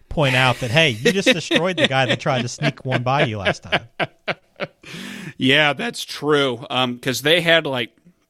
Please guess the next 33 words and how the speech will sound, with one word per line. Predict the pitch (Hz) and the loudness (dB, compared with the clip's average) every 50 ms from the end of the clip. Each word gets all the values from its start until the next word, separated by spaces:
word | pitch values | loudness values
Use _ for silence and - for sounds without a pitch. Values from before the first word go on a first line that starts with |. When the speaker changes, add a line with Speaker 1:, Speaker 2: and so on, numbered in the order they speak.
| _ _ _ _ _ _ _ _ _ - | _ _ _ _ _ _ _ _ _ -4
Speaker 2:
for | - 139 | 0 4
those | 131 143 151 151 127 | 8 8 8 8 6
of | 135 127 | 2 0
you | 135 135 127 | 0 -2 0
who | 123 135 131 | 0 -2 0
don't | 123 127 123 117 - | 2 2 0 0 -2
remember, | 120 117 117 117 120 117 117 107 107 107 107 101 - - - - - _ _ - | -6 -6 -4 -2 -2 -4 -4 -4 -4 -4 -4 -6 -10 -18 -20 -20 -20 _ _ -2
uh, | - 123 120 113 | 0 0 2 0
it | 113 | 0
was | 117 120 - | -2 -4 -2
the | 123 120 123 | 0 0 2
end | 131 143 143 | 2 2 2
of | 131 | 2
last | 123 123 123 123 120 - - | 2 2 2 0 0 -2 -6
year, | 117 110 107 107 104 104 101 | -6 -8 -6 -6 -6 -8 -8
and | 101 - 117 | -8 -10 -10
you're | 110 107 | -10 -10
supposed | - - 123 123 - - | -4 -2 -2 -2 -2 -4
to | 127 | -8
play | - 127 113 | -4 -4 -4
three | 110 - - - 113 110 117 117 117 | -4 -4 -8 -12 -6 -2 0 0 2
on | 120 123 123 123 | 2 2 0 -2
three | - - 120 107 120 117 113 | -4 -8 -8 -4 -2 0 0
on | 110 110 113 110 | 0 0 -2 -4
the | 113 | -8
field | - - - 113 113 107 107 107 107 101 - _ _ _ _ _ _ _ - | -10 -8 -8 -6 -6 -4 -6 -6 -8 -10 -14 _ _ _ _ _ _ _ -10
with | 113 110 107 - | -8 -8 -8 -8
one | - 101 98 98 117 117 117 113 113 110 - _ _ _ _ _ _ - | -14 -16 -12 -8 -6 -6 -4 -4 -6 -8 -10 _ _ _ _ _ _ -16
coach. | - - 110 104 92 - - - - - - - _ _ _ _ _ _ _ _ - | -10 -8 -8 -8 -8 -10 -10 -10 -10 -10 -10 -14 _ _ _ _ _ _ _ _ -8
And | 101 107 107 110 107 | -6 -4 -4 -2 0
they | 107 107 | 0 0
conned | - - - - 170 185 196 196 185 151 - - | 0 -2 -2 2 4 4 6 4 4 2 -2 -4
me | 110 107 107 104 104 98 | -6 -4 -4 -4 -4 -6